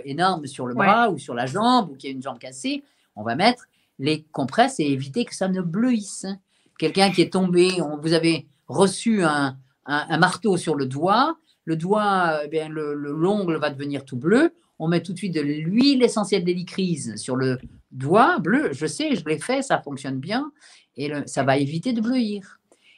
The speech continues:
Speaker 1: Et si c'est une grande, euh, surface avec une, je sais pas, une balafre sur la jambe, eh bien, on va mettre de,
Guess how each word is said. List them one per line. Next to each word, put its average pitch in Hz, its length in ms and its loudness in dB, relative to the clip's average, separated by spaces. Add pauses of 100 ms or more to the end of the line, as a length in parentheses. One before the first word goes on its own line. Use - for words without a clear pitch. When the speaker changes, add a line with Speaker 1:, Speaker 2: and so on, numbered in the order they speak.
Speaker 1:
Et 143 80 -4
si 214 120 0
c'est 185 240 2
une 151 120 -2
grande, 170 880 4 (380)
euh, 139 260 0
surface 247 680 0 (100)
avec 143 300 -6
une, 131 320 0
je 117 60 -4
sais - 40 -16
pas, 170 180 4
une 127 120 2
balafre 151 560 4
sur 135 180 -10
la 131 120 0
jambe, 196 440 2 (360)
eh 113 60 -10
bien, 131 140 -4
on 127 40 0
va 123 140 0
mettre 214 320 0
de, 139 380 -6